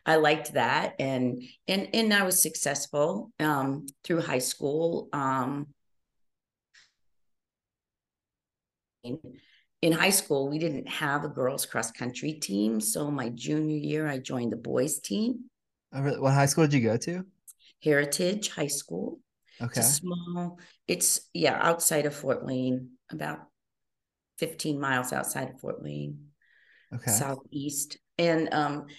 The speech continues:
Speaker 1: so I decided, my,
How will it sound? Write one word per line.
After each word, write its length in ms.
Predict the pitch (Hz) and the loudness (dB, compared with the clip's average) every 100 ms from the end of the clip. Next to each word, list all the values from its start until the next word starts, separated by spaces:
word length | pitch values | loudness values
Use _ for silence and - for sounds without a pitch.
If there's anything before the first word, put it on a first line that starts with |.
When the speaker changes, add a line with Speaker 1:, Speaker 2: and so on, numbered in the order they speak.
| - - | -20 -4
Speaker 1:
so 640 | - - 180 180 175 175 - | 0 6 8 8 6 2 4
I 560 | 160 160 160 160 160 - _ _ _ _ _ - - | 4 6 6 4 0 -8 _ _ _ _ _ -12 -2
decided, 580 | 175 - 170 175 175 - | 2 4 4 4 0 0
my, 320 | 175 165 - | 2 2 0